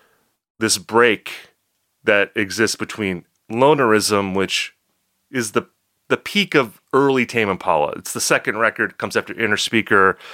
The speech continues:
This is, like, their psychedelic rock era. This is, like, their Dunian adjacent <laughs> era. And then you have Currents comes out three years later. It's the third record. That becomes the album that,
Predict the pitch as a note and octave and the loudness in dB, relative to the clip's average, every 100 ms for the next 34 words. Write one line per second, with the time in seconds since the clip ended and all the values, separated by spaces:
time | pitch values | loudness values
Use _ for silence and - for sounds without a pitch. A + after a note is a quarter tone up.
0 | - - - - _ _ - B2+ A2+ A2 | -20 -20 -20 -20 _ _ -6 -4 0 -2
1 | F#2 G2+ - - A#2+ G2 F#2+ F2+ F#2+ F#2 | 0 -2 0 0 0 2 2 2 2 2
2 | F2+ G2+ F#2 F#2 F2+ F2 G#2+ F#2+ F2+ F#2 | 0 2 4 4 2 -2 -4 -4 -2 -4
3 | F2+ G2+ G2 G2 F#2+ F#2+ F#2 - - F#2 | -2 -4 -4 -2 -2 -2 -6 -6 -6 -2
4 | G2+ F#2 - G#2+ F#2 - - - - B2+ | -2 0 0 -2 -6 -14 -18 -20 -16 -10
5 | - D3 - D3 - B2 A#2 A2+ A2+ A2 | -2 -4 0 -2 0 2 4 6 4 2
6 | - - - - - _ _ _ C3+ B2+ | -2 -20 -20 -20 -20 _ _ _ -2 2
7 | C3+ C#3+ C3+ B2+ - - E3 B2+ A2 - | 2 2 2 0 -2 2 4 4 2 -2
8 | - B2 A2 A2+ G#2+ - - C3 B2 A2 | -2 -2 2 2 2 -2 -6 -4 0 0
9 | G2+ A#2 A2 G#2 F#2+ - G2+ - B2 G2+ | 2 2 4 4 0 -4 -6 0 0 2
10 | G#2+ F#2+ G2+ F#2 - D3 - G3 D#3+ C3+ | 0 0 0 0 0 0 0 -2 -2 -2
11 | B2+ A#2 A2+ G#2+ G#2 G2+ - | 0 2 2 2 0 0 -2